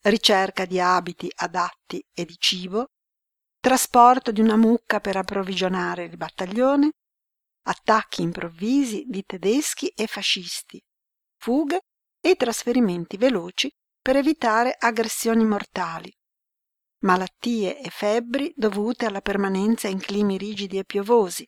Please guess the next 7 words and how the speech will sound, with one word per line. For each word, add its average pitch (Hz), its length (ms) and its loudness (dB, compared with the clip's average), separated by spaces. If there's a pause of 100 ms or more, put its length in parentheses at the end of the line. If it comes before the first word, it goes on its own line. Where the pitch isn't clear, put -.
(800)
la 240 120 2
morte 247 440 8
inaspettata 180 1040 -2
e 165 100 -8
tragica 240 560 0 (480)
di - 140 0
compagni 208 680 2